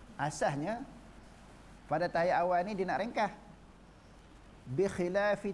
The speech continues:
tasyahudil akhiri. Ha, berbeza dengan tasyahud akhir. Tasyahud akhir ni dia panjang. Jadi lepas tasyahud akhir, akhir ni dia banyak lagi doa. Yang maksur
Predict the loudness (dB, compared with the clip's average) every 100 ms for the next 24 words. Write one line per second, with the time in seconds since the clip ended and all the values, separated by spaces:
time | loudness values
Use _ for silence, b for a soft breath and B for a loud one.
0 | -2 -2 0 0 -2 -2 0 0 -2 0
1 | 2 2 0 -2 -2 -2 -4 -8 -20 -20
2 | -20 -20 -20 -20 -20 -20 -20 -20 -20 -20
3 | -20 -20 -20 -20 -20 -20 -20 -20 -20 -20
4 | -6 -2 0 2 2 0 0 -2 0 0
5 | 0 2 0 0 -2 0 -2 -2 -2 0
6 | 0 -2 -6 -10 -18 -20 -20 -20 -20 -18
7 | -8 -4 -4 -4 -6 -4 -4 -2 -2 -4
8 | -12 -20 -20 -20 -20 -20 -20 -20 -20 -20
9 | -20 -8 -4 -2 0 0 2 0 0 0
10 | 0 0 -2 -2 -2 -4 -4 -2 0 0
11 | 0 -2 -2 0 2 0 0 -8 -20 -20
12 | -20 -20 -20 -20 -20 -20 -20 -20 -12 -4
13 | -2 -2 -2 -4 -4 -4